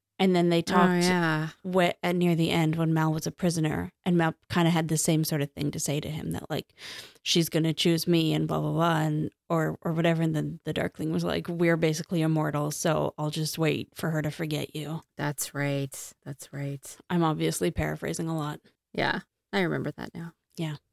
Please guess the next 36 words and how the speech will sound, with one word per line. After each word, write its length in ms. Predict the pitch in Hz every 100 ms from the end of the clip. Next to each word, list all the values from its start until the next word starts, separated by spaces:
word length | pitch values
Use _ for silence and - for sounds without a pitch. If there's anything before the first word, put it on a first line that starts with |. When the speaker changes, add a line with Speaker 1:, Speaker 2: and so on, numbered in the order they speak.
| _ _ _
Speaker 1:
But 80 | 214
again, 380 | 240 196 170 180
that 180 | 170 185
one 160 | 190
was 180 | 196 190
really 180 | 196 185
good, 200 | 185 180
and 160 | 180
this 200 | 185 180
one 100 | 190
is 140 | 185 185
really 160 | 190
good. 140 | 190 214
And 80 | 247
maybe 160 | 294
they 100 | 285
did 180 | 285 285
it 60 | 277
on 140 | 269
purpose. 340 | 247 294 160 -
They 120 | 165
wanted 260 | 170 165
to 100 | 190
sort 220 | 180 165 160
of 200 | 156 - -
mirror 540 | 170 175 156 151 156 175
that. 280 | 151 151 - _ _ _ -
Speaker 2:
Yeah. 360 | 160 151 165 - _ _ _
Then 180 | 185 180
we 140 | 185
cut 260 | 180 165 -
to 840 | - 160 147 151 143 147 147 160 165
Nikolai 500 | 160 - 156 147 147
and 180 | 143 151
Alina. 340 | 156 180 269 - - -
Speaker 1:
Yes. 600 | 165 - - - -